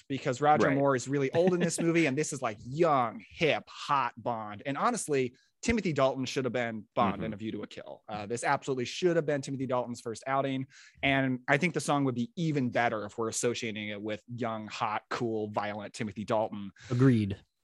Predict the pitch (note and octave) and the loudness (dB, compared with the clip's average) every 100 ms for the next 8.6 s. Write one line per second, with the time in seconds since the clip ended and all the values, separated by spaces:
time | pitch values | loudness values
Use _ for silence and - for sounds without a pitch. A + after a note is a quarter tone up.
0 | _ - G3 A#3 F#3 F3+ G#3+ G3 - E3+ | _ 4 6 6 6 6 4 4 4 4
1 | D#3+ D3+ D3 D3 C3+ D#3+ C#3+ D3 C3+ B2 | 4 4 4 4 2 4 4 2 -2 -2
2 | A#2 C3+ C#3 - A2+ G2+ - E3 D#3+ D#3+ | 2 4 4 2 -4 -4 -2 2 2 0
3 | A#2+ A#2+ A#2+ C#3 C#3 - B2+ - - C#3 | 0 0 4 4 4 2 -2 -2 2 4
4 | C3 C3 B2+ - C3 B2 C3 C3 - C3 | 6 4 2 2 0 2 2 0 0 -2
5 | B2 A#2 - B2 B2 A#2+ B2 A#2+ - A#2 | -4 0 6 6 6 4 2 0 -2 -2
6 | A#2+ - A#2+ A#2 A#2 - _ - C#3+ D3 | -2 -2 -2 -2 -4 -10 _ 2 6 6
7 | F3+ - G3 F#3+ E3+ - E3 D#3 D#3+ D3 | 6 6 8 8 6 2 4 4 2 2
8 | C#3 D#3+ D#3 C#3 B2+ - | 0 0 4 4 4 0